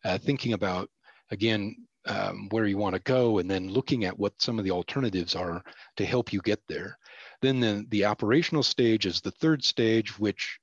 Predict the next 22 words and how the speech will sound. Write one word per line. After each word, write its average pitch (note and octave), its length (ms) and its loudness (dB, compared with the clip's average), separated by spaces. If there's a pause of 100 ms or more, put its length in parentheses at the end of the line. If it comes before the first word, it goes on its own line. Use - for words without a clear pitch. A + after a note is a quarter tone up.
(120)
uh, F#2 280 -2
shoo-, - 400 -2 (260)
uh, G2 80 -6
which A2+ 300 0
is G#2+ 180 2
intended A#2 460 0
to F2+ 140 0
assure G2+ 480 0 (300)
that G2 220 2 (100)
what A#2 160 0
you G2 220 2
are F2+ 80 0
doing A2 540 2
is, - 340 0
is F#2+ 280 -4 (240)
properly B2 420 2
evaluated A#2 840 2 (260)
and B2 180 0
periodically B2+ 680 2
reconsidered, A2+ 800 2
and G2 180 -4
that F#2+ 160 -2